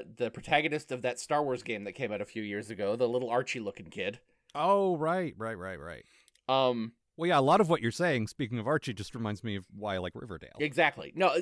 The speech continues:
Speaker 1: Gotham is definitely Riverdale, but for Batman. Like, just
Speaker 2: Mm. Riverdale this season is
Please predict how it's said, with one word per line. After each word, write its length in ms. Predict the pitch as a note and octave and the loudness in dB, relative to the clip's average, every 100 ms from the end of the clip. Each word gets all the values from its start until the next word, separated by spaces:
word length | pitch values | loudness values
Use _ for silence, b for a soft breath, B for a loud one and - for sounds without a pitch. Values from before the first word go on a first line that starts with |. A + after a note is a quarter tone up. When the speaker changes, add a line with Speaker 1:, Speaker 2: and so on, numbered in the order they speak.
| D#3+ B2+ | -4 0
Speaker 1:
Gotham 360 | F3 G#3+ A#3 G3+ | 4 4 2 -2
is 140 | C#3+ | -2
definitely 460 | B2 D#3+ D#3+ D3 C3 | 4 4 4 -6 -4
Riverdale, 480 | C3+ B2+ A#2+ G#2+ | -4 -4 -2 -2
but 160 | F#2+ A2+ | -2 -6
for 80 | - | -6
Batman. 540 | G2+ F#2+ F#2+ - - - | -6 -6 -8 -14 -14 -6
Like, 280 | G#2+ F#2+ E2+ | -4 -4 -6
just 220 | - E2+ | -8 -8
Speaker 2:
Mm. 360 | F2 F2+ F2 D#2+ _ _ _ _ _ G#2+ | -8 -10 -8 -10 _ _ _ _ _ -4
Riverdale 420 | G#2 A2+ A#2+ A#2 | -2 0 2 2
this 160 | G2 | 2
season 360 | - A2+ G2 G#2+ | -4 -4 -2 -2
is 160 | F#2 | -2